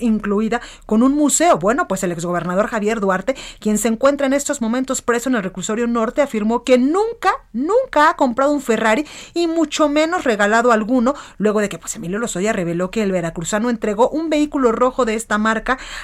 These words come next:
al expresidente Enrique Peña Nieto. Dice el exgobernador: "En mi vida he subido a un automóvil de esa marca italiana, nunca he comprado uno y mucho menos he regalado alguno.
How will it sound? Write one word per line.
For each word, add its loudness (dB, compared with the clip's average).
al 2
expresidente -2
Enrique -2
Peña 0
Nieto. 0
Dice -2
el -2
exgobernador: -4
"En 4
mi 0
vida 4
he 6
subido 0
a 2
un 0
automóvil -2
de -2
esa -4
marca -2
italiana, -2
nunca 2
he -2
comprado 0
uno 0
y -2
mucho 0
menos -2
he -2
regalado 0
alguno. 0